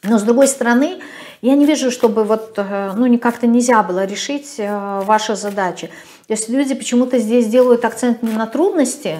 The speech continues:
которых, в принципе, у всех людей есть, да, у каждого они свои, у каждого своя жизнь, э, свой опыт. А здесь вот как будто бы, не знаю, иногда вы как-то сдаётесь, вот вам не хватает сил, силы воли, что ли.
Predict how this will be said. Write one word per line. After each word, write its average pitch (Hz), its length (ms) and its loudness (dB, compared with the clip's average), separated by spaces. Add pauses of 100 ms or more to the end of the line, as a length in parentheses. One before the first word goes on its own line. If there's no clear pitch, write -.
(100)
которых, 214 400 -2
в - 60 -20
принципе, 240 500 0
у 190 40 -2
всех 202 380 0
людей 180 340 -4
есть, 165 340 -6
да, 240 140 2
у 247 60 0
каждого 190 380 -2
они 185 180 -10
свои, 185 360 -8
у 175 60 -8
каждого 180 380 -4 (280)
своя 214 480 0
жизнь, 170 420 -6 (520)
э, 208 220 -4
свой 240 320 6
опыт. 196 500 -2
А 240 480 2
здесь 302 480 -4
вот 277 200 -4
как 240 220 -4
будто 277 260 0
бы, 247 360 4 (720)
не 240 140 -2
знаю, 214 420 0
иногда 247 380 4
вы 247 160 0
как-то 254 340 -8
сдаётесь, 214 680 -2
вот 196 160 -10
вам 214 240 -4 (100)
не 214 120 -6
хватает 208 560 -4
сил, 185 480 -10 (560)
силы 220 340 0
воли, 208 420 4
что 202 360 -4
ли. 185 160 -2